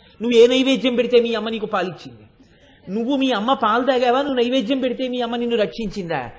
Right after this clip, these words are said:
ఎవ్వరికీ లేనన్ని భయంకరమైన విషయాలు అమ్మవారి ఉపాసనలో మీరు ఎందుకు చెప్తారు? చేతకాని మాటలు చెప్పి పిల్లల్ని, భక్తుల్ని పాడు చేయకూడదు. అమ్మని అమ్మగా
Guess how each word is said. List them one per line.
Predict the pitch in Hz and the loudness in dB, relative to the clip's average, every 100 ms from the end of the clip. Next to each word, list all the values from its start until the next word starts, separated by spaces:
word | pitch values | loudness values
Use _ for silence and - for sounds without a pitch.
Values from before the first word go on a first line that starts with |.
| - - - 160 | -20 -20 -14 0
ఎవ్వరికీ | 220 233 320 339 330 311 | 2 4 4 4 0 0
లేనన్ని | 294 285 269 262 247 147 208 | 0 0 -2 -2 -4 -4 0
భయంకరమైన | 247 330 339 320 311 285 | 0 0 0 -2 0 -4
విషయాలు | 285 - 277 | -6 -2 -2
అమ్మవారి | 226 262 277 269 | 0 0 2 2
ఉపాసనలో | 240 262 247 254 | 0 -2 -2 -6
మీరు | 240 214 | -4 -4
ఎందుకు | 208 262 | -4 -4
చెప్తారు? | 233 240 170 107 - - - - - 160 | -4 -4 -6 -8 -14 -20 -20 -20 -8 -4
చేతకాని | 208 226 240 247 233 | -2 0 0 -2 -2
మాటలు | 202 202 220 208 | -2 -4 -4 -4
చెప్పి | 214 202 214 | -4 -6 -6
పిల్లల్ని, | 185 196 226 208 185 202 | -8 -4 -4 -4 -6 -6
భక్తుల్ని | 135 - 220 190 | -10 -10 -10 -10
పాడు | - 165 180 | -10 -12 -12
చేయకూడదు. | 185 139 113 - - - _ - - - - - | -14 -18 -20 -20 -20 -20 _ -20 -20 -20 -20 -10
అమ్మని | 147 185 240 262 | -6 0 2 4
అమ్మగా | 226 196 226 233 254 | 2 4 4 6 6